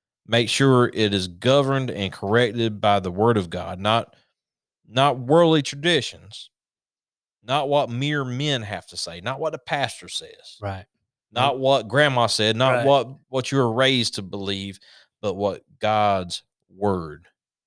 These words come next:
Speaker 1: has to say.
Speaker 2: Yeah. And this, this means that some are already closer than others. And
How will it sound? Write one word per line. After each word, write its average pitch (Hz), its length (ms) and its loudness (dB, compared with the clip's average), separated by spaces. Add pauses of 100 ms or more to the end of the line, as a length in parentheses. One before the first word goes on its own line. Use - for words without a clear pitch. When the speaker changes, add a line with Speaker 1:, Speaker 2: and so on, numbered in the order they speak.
Speaker 1:
has 85 240 -10
to - 160 -20
say. - 320 -12 (240)
Speaker 2:
Yeah. 95 220 -8 (760)
And 117 120 0
this, 135 240 4
this 135 280 2
means 131 240 6
that 117 120 0
some 127 360 4
are 110 200 4 (360)
already 120 320 4
closer 127 640 2 (320)
than 113 120 -2
others. 110 520 2 (320)
And 110 400 -8